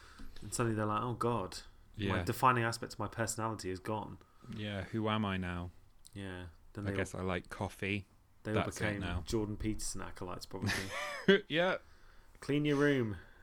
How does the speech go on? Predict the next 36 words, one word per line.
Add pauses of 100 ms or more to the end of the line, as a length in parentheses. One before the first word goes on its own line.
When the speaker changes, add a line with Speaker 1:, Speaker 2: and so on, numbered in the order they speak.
(1300)
Speaker 1:
Thanks,
Speaker 2:
Is
that
a
Speaker 1:
Jordan.
Speaker 2:
Jordan
Peterson
thing?
Speaker 1:
It's
massive,
yeah.
I
haven't
read
his
Speaker 2:
What,
just
cleaning
your
room?
Speaker 1:
No,
I
haven't
read
Twelve
Rules
for
Life,
but
one
of
his
big
things
is,
um,